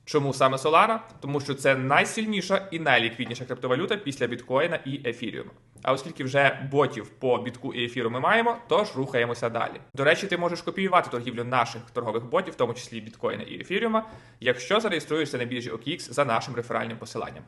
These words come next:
Як це зробити і як приєднатися до нашого проекту, читай детально за посиланням в описі під даним відео. Чому зараз, в принципі, хороший час починати запускати торгових ботів? Якщо подивитися глобально на графіки домінування U S D T, це показник, який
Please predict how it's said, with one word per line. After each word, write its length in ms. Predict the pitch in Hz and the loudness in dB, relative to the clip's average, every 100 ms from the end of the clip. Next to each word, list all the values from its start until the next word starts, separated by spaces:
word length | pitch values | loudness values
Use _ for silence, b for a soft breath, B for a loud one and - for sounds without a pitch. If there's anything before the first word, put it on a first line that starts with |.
| - | -12
Як 340 | 139 151 120 | 6 6 6
це 80 | 123 | 2
зробити 440 | 120 120 170 190 - | -6 -2 -2 -2 -8
і 80 | 156 | 0
як 240 | 131 123 | 2 2
приєднатися 420 | 120 113 117 110 | -4 -2 -2 -2
до 60 | 117 | -4
нашого 300 | 113 - 123 | -6 -4 -4
проекту, 360 | 165 226 - | 0 0 0
читай 300 | 208 165 208 | -6 2 4
детально 420 | 226 - 185 196 190 B B - | 4 6 6 6 0 B B -6
за 200 | 139 220 | 6 8
посиланням 540 | 240 247 180 175 175 | 8 6 6 6 4
в 120 | 170 | 0
описі 300 | 139 139 151 | 2 2 -4
під 140 | 143 120 | -8 -2
даним 260 | 110 107 | 0 0
відео. 240 | 98 92 - - _ | -6 -12 -14 -16 _
Чому 220 | - 202 | 2 6
зараз, 280 | 180 165 147 | 8 8 6
в 40 | |
принципі, 360 | - 147 127 - | 2 0 0 -4
хороший 360 | - 127 127 123 | 0 2 2 4
час 240 | 165 202 | 6 6
починати 400 | - - 120 139 | 2 0 2 2
запускати 460 | 123 - - 123 151 | -2 -6 2 2 2
торгових 440 | - 113 113 - | -2 -2 -2 -4
ботів? 360 | 123 113 - - B B B | 0 0 -2 -14 B B B
Якщо 220 | 120 117 | 0 2
подивитися 420 | 139 165 185 151 113 | 2 2 2 2 4
глобально 500 | 127 131 120 113 117 | 4 8 8 8 2
на 200 | 123 123 | 2 4
графіки 400 | 127 131 113 110 | 4 4 0 -6
домінування 520 | 113 117 113 110 113 | -4 -2 -2 -2 -6
U 160 | 113 | -4
S 120 | 117 131 | -2 -2
D 140 | 131 | 2
T, 140 | 220 | 2
це 160 | - 123 | 4 4
показник, 480 | 120 120 123 180 196 | 4 2 0 0 -2
який 320 | - 143 147 | -4 -4 -4